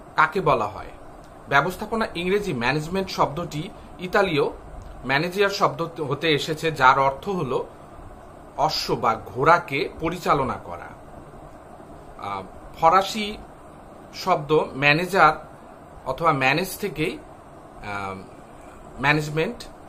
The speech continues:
শব্দটি এসেছে, এটি মনে করা হয়। কিন্তু বর্তমানে কেবল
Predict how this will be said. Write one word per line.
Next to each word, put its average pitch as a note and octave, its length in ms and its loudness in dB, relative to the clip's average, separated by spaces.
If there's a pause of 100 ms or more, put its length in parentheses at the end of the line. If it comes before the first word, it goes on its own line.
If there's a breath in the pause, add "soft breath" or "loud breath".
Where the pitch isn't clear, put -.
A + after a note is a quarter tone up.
শব্দটি C#3 500 -4
এসেছে, D3+ 400 -4
এটি F#3+ 280 -12 (840)
মনে E3+ 240 0
করা A#2+ 240 -2
হয়। F#2 180 -10 (1800)
কিন্তু G#3+ 220 -2
বর্তমানে F#3 640 4 (640)
কেবল F3 420 2